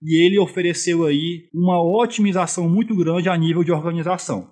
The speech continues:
Eu estou colocando isso porque pode ser que alguns de vocês já tenham ouvido falar dessa opção. Então, o, o grupo que esteja ouvindo, por alguma razão, não vinha pagando ou não sabia que era pra pagar essa mensalidade,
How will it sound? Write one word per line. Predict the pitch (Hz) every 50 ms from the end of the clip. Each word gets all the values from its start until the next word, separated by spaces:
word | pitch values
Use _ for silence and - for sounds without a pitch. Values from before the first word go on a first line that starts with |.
| _ -
Eu | 202
estou | 202 208 233 226
colocando | 226 220 202 190 185 - 165 156 143 131
isso | 135 190 214 214 - - - _
porque | 160 160 143 135 175 165 170 185 190 190 _ _
pode | 170 170 175 180 180
ser | 170 - 180 175 180
que | 180 175
alguns | 160 156 143 156 160 156 135
de | 143
vocês | 135 127 127 120 - - 165 185 185 151
já | 151 156 143
tenham | - - 196 214 214
ouvido | 190 185 151 185 165 175
falar | 175 - - 175 156 135 135 139 147 - - _ -
dessa | 131 151 160 147 - 170 156
opção. | 151 151 151 156 - - - 156 120 107 95 - -
Então, | - 208 220 226 220
o, | 208 165 - 226 180 180 190 180 165
o | 143
grupo | 170 202 233 220 226 175
que | 190
esteja | - - - 190 175 190 190
ouvindo, | 160 139 127 143 165 165 165 156 131 117 98 90 92 -
por | _ 147 156 156
alguma | 156 156 165 185 190 190
razão, | 156 151 175 165 143 120 143 151 151 147 143 131 117 104 95 - - -
não | 160 180 180 143
vinha | 127 156 185 190 185
pagando | 147 - - 135 123 123 139 156 185 196 196 190 180 170 165 139 143
ou | 151 156
não | 156 170 185 -
sabia | - - 185 160 147 127 131 165 208 220 190 180
que | - 165
era | 151 151 147
pra | 143 151 139
pagar | 135 139 127 127 135 135
essa | 135 135 - 127
mensalidade, | 127 127 123 - - 131 120 120 110 110 131 156 170 165 156 147 123 104 98